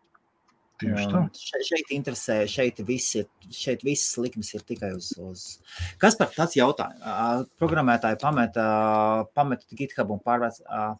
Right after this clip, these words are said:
Speaker 2: jā, Git un pārvāc uz GitHub. Kāpēc? Ā, tāpēc, ka viņiem tur ir profili. Tāpēc, ka viņiem ir profili,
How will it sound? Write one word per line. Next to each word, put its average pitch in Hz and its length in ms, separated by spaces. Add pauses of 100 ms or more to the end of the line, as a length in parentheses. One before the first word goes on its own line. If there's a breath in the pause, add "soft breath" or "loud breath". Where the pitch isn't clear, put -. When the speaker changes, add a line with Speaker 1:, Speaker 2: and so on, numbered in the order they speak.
(140)
Speaker 2:
jā, 107 240
Git 120 220
un 101 40
pārvāc 104 240
uz - 100
GitHub. 104 380
Kāpēc? 98 380 (1200 soft breath)
Ā, 110 140 (640)
tāpēc, 156 400
ka 147 80
viņiem 143 320
tur 135 160
ir - 80
profili. 135 400 (800)
Tāpēc, 139 320
ka 143 100
viņiem 127 300
ir 110 160
profili, 208 800